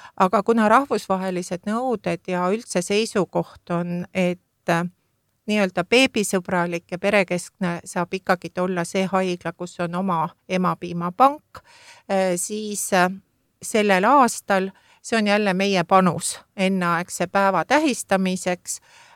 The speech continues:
äh, koos, äh, Selveri, äh, peamiselt, äh, Selveri, äh, toetusrahadega, äh, o-,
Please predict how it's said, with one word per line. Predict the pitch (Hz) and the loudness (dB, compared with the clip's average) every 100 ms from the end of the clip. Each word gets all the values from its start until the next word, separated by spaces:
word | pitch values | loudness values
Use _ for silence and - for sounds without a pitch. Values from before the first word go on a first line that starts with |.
| - | -4
äh, | 196 190 180 | 0 0 2
koos, | 214 214 196 - | 4 4 2 2
äh, | 185 180 185 | 2 2 -2
Selveri, | 214 214 220 190 165 170 180 - _ - | -2 0 2 2 0 0 -2 -8 _ -6
äh, | 196 | -4
peamiselt, | - 220 190 170 170 180 170 _ - | 0 2 2 0 -6 -6 -6 _ -4
äh, | 180 | -2
Selveri, | 180 208 202 180 170 175 185 190 202 190 | 0 0 0 0 -2 -4 -6 -8 -6 -4
äh, | 185 180 | -2 0
toetusrahadega, | 254 285 - 196 196 196 190 185 185 180 190 185 - - - - | 2 2 0 -2 0 2 0 0 -2 0 0 0 -4 -20 -20 -6
äh, | 185 180 175 - | -2 -2 -2 -4
o-, | - | -8